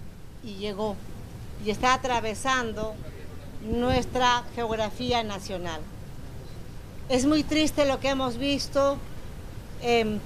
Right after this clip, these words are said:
Tumbes, en Piura y más en Lambayeque. Y seguramente no es distinto acá en La Libertad,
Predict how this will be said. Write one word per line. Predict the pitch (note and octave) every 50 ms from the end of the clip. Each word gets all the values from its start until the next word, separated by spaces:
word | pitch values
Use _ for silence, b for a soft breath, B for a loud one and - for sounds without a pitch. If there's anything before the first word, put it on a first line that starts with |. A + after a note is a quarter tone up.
| - -
Tumbes, | D4 D4 D4 C#4+ C#4 C#4 C4 B3+ C#4 C#4 C#4 C4+ B3+ - - - - - - - - - - -
en | A3 A3 G#3+ G#3
Piura | - - - C#4+ C#4 C#4 C4+ C4+ C4 C4 B3 C4 B3+ B3+ B3+ B3+ - - - - - - - - - - - - - - - -
y | A3 A3
más | A#3 B3 B3+ C4 C4+ C4 -
en | A#3+ A3+ A3
Lambayeque. | A3 G#3 G3+ G3+ G3 G3+ G3 G3 G3+ G3+ F3+ - - D#3 C#3 - - - - - - - - - - - - - - -
Y | -
seguramente | - A3+ A3 A3+ B3+ C#4 C4+ C4+ C4 C4 C4+ C4+ C4 B3+ - - C4 C4 C4 C4 - - - - - - - - - - - - - - A3+
no | A#3+ B3+ C4+
es | C4+ C4+
distinto | G#3+ C4 A#3 - - - D4+ D4 C#4 B3+ A#3 - - G#3 F#3+ F#3
acá | F#3 F#3 F3+ - - A#3+ A#3+ B3 B3 B3 A#3+ - -
en | G#3 A3 G#3+
La | G#3 G3+ G3+
Libertad, | G3+ G3 F#3 G3 F#3 F#3+ - B3 A#3+ A#3+ B3 B3+